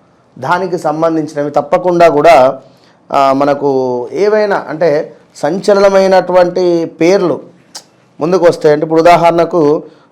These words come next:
చూసుకున్నట్టయితే ఇప్పుడు గా అక్షరము కూడా, ఉమ్, బా అక్షరము, అదేవిధంగా చూసుకుంటే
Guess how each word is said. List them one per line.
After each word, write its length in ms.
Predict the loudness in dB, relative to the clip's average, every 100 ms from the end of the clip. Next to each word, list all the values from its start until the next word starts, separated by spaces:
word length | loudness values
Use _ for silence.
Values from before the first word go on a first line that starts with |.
| -6 -4
చూసుకున్నట్టయితే 580 | -2 0 0 2 0
ఇప్పుడు 400 | -2 0 -2 -2 2
గా 80 | 6
అక్షరము 560 | 6 4 0 0 0
కూడా, 340 | 0 0 0 -2 _ _ -16
ఉమ్, 260 | -12 -12 -12 -14
బా 280 | -2 2 4
అక్షరము, 560 | 4 2 2 2 0 -8 _ _ _ _ _ _ 0
అదేవిధంగా 960 | 2 4 4 0 2 4 4 0 -4 _ _ _ -8
చూసుకుంటే 800 | -8 -4 -4 2 4 4 0